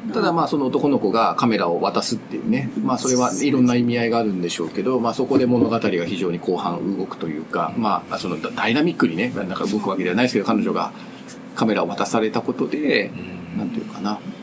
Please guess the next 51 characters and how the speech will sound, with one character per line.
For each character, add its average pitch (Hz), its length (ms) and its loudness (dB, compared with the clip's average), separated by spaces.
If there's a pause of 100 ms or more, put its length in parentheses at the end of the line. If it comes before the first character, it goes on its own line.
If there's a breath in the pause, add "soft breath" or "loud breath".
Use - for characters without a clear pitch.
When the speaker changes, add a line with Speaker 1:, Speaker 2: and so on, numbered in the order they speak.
Speaker 1:
後 98 80 2
半 90 160 -2
物 87 160 0
語、 90 140 -2
ど - 100 -2
う 82 280 0
い - 20 4
う - 20 0
ふ 117 60 -2
う - 20 2
に 95 80 -2
彼 104 160 0
女 90 80 -6
が 87 80 -8
世 - 80 -2
界 85 220 -2
を 90 40 0
見 101 120 0
て 98 120 -2
い 90 60 0
る 92 100 -4
の 87 100 -6
か - 200 -8 (880)
っ - 40 -8
て 139 60 4
い 139 60 6
う - 20 6
よ 139 120 4
う - 20 2
な 117 80 2
こ 123 140 0
と 160 320 -2
が、 202 140 2
ま 165 100 4
あ、 107 180 0
今 101 140 2
回、 - 280 -4
最 151 220 0
後 170 80 0
は 175 140 0 (100)
彼 117 160 0
女 92 140 -4
か 107 100 -2
ら 117 80 2
の 104 80 2
目 90 120 -2
線 85 260 -2 (540)
が 208 140 4
最 143 200 4
後 120 100 4
に 139 220 2